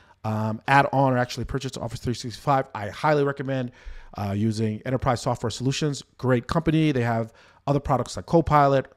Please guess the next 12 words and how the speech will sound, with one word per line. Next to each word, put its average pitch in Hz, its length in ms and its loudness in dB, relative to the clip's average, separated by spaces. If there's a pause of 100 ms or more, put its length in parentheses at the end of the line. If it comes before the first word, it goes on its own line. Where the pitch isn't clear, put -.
(340)
Power 120 240 -2
B 117 160 0
I, 123 240 4
Azure, 123 680 0
Microsoft 113 340 -6
Dynamics, 120 720 0 (260)
Microsoft 120 180 -6
S 117 140 -6
Q 113 140 -12
L - 20 -4
Server. 120 440 -2 (240)
So 147 520 0